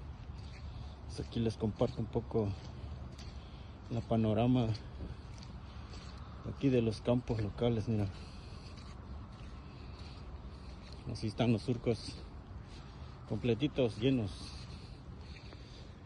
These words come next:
de agua, en la lluvia que pasó esta noche, madrugada. Buenos días, saludos para todos y que pasen un feliz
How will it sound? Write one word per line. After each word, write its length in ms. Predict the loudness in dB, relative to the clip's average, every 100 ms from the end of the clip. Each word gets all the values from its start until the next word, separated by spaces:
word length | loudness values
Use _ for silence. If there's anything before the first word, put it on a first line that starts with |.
| -12 -6
de 180 | -2 0
agua, 240 | 2 2 0 -4 -10 -4
en 100 | -2
la 80 | 2
lluvia 380 | 4 6 6 4 -4 -10 -12 -12 -12 -12 -12 -12 -10 -10 -10 -10 -2
que 100 | 0
pasó 400 | 0 -2 2 2
esta 320 | 2 0 0 0 -6 -10 -10 -10 -10 -10 -10 -12 -12 -12 -12 -12 -4
noche, 440 | 4 4 4 4 4
madrugada. 680 | 6 4 4 6 6 6 2 -2
Buenos 280 | 2 2 4
días, 200 | 4 4
saludos 380 | 4 4 4 4
para 180 | 0 -2
todos 320 | 4 6 8
y 140 | 6
que 120 | 0 -2
pasen 360 | -2 2 4
un 80 | 4
feliz 360 | 4 2 2